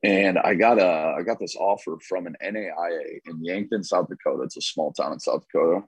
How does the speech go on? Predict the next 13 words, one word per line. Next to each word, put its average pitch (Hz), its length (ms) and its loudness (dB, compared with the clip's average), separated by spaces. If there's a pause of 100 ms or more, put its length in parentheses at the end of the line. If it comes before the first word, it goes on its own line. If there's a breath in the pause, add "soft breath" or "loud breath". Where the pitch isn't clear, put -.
(180)
And 90 600 0 (720)
I - 240 0
signed 101 360 2
and 101 80 2
committed. 92 380 4
I 90 100 6
was 87 100 0
just 90 180 -6
like, 82 120 -2
"Hey, 98 240 2
I 90 80 0
got 82 160 -2
a, 78 220 -4